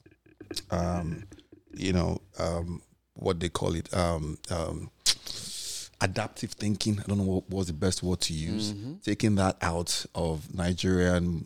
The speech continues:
Speaker 1: thought process. And all we do is just sit down. And even when we send, uh, some of our brightest, so-called brightest to countries like this, like I told of my friends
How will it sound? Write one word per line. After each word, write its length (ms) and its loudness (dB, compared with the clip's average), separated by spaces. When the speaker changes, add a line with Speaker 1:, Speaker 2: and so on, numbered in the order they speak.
Speaker 1:
thought 240 -2
process. 580 0
And 440 4
all 240 6
we 100 2
do 220 2
is 120 2
just 300 2
sit 160 2
down. 400 2
And 180 4
even 300 8
when 160 8
we 80 4
send, 420 6
uh, 340 0
some 220 2
of 180 2
our 280 2
brightest, 920 2
so-called 540 4
brightest 460 2
to 40 -6
countries 460 2
like 220 0
this, 200 2
like 180 -4
I 100 0
told 260 2
of 100 0
my 120 0
friends 460 0